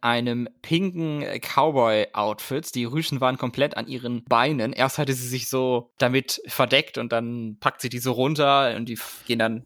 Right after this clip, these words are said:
zurück an ihre Beine und dann hat sie so einen riesen Cowboy-Hut auf und so blonde, lange Locken. Wie fandest du das Outfit?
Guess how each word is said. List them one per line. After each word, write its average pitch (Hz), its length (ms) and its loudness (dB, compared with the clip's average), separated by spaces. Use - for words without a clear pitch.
zurück 131 360 0
an 113 340 0
ihre 127 140 -4
Beine 117 320 2
und 107 80 -4
dann 107 120 -2
hat 117 100 -6
sie 117 80 -6
so 110 100 -2
einen 110 100 0
riesen 120 260 -8
Cowboy-Hut 127 560 0
auf 117 320 4
und 107 180 -8
so 101 120 -6
blonde, 110 640 0
lange 113 280 2
Locken. 135 500 0
Wie 135 120 -6
fandest 131 360 0
du 123 40 0
das 117 340 2
Outfit? - 560 -2